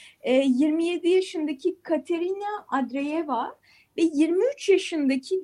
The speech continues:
Darya Chultsova, e, Belarus'taki Kasım ayındaki protestolar sırasında, e, bu protestoların yapıldığı meydanı yukarıdan gören apartman dairelerinden canlı yayın yaptıkları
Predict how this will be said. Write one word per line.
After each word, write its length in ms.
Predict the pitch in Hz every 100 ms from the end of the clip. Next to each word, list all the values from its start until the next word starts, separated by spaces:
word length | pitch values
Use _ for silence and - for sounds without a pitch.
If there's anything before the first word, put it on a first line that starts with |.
| 247
Darya 440 | 285 359 339 392 453
Chultsova, 880 | - - 381 - - 370 277 214 - 554 - - - - -
e, 260 | 277 294 240
Belarus'taki 880 | 330 381 427 427 - 311 269 339 370
Kasım 380 | 381 370 427
ayındaki 500 | 370 311 277 294 320 -
protestolar 880 | - 339 339 381 381 370 294 262 262
sırasında, 880 | - - 285 311 - 285 233 190 233 - - _ - - - _
e, 280 | 254 277 285 247 - _
bu 260 | 226 320 359
protestoların 1080 | 359 359 370 381 - 359 320 339 349 320
yapıldığı 560 | 247 277 - 330 269 349
meydanı 760 | 320 277 302 269 320 294 277 392 523
yukarıdan 760 | - 254 262 320 285 269 349 392
gören 360 | 320 240 220 233
apartman 680 | 214 - 277 277 294 330 339
dairelerinden 880 | 294 240 220 214 208 196 202 208 302 - - - _ 190
canlı 360 | 214 269 339 480 539
yayın 340 | 403 330 370
yaptıkları 680 | 294 262 - - - 311 330